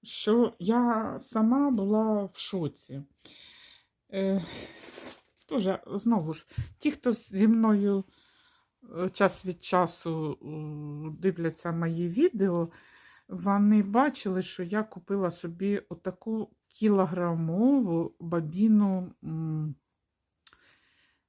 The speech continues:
букле. Це букле, італьянська пряжа Тедді. Е, такий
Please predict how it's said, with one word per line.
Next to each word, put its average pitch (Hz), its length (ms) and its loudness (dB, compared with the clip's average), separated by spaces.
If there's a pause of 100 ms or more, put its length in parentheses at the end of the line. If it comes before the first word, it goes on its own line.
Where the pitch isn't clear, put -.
(420)
букле. 170 680 -2
Це 262 400 0
букле, 262 1040 2
італьянська 247 1120 -2
пряжа 190 600 0 (160)
Тедді. 247 840 2 (1600)
Е, 185 340 -6 (1200)
такий 196 560 -2